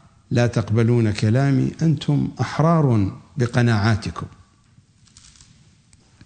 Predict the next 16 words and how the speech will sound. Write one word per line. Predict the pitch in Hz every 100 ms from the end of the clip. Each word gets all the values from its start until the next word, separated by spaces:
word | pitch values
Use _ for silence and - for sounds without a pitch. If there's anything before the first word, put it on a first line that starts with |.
| _ _ _ - _ _ - - - - _ -
العنوان | 123 127 165 190 196
الثاني | 185 117 - 156 165 156 147 -
ابن | 127 135
عربي، | 107 120 92 - - - _ _ _ _ _ _ _
محي | 117 - 117
الدين | 107 127 156 147 135
ابن | - 107 113
عربي، | 107 135 127 120 120 - - _ _ _ _ _ _ _ _ - _ _ _ _ _
وقد | 135 135 143 - - - _ _ _ _ _ _ _ _ _ _ _ _ -
وضعت | 135 170 151 151
له | 156 147 143 139 -
نسبة | 165 175 139 127 - 127 123 139 - -
تصل | 156 - 151
إلى | 131 131 127 123
خمسين | - 127 110 160 147 135
بالمئة. | 120 110 120 120 -